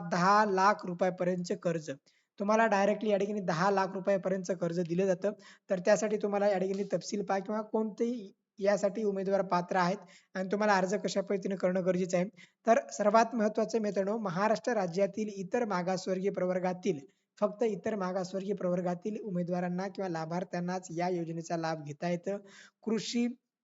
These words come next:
व्यवसाय संलग्न असेल, एखादा व्यवसाय तुमचा असेल,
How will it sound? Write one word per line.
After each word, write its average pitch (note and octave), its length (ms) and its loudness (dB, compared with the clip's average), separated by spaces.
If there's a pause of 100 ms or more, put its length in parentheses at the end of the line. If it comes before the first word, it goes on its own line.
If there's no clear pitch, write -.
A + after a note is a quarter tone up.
(240)
व्यवसाय G#3+ 500 6
संलग्न G3+ 440 4
असेल, G3 260 4
एखादा F#3+ 380 2
व्यवसाय F#3 380 4
तुमचा F#3 260 -2
असेल, F#3+ 320 -2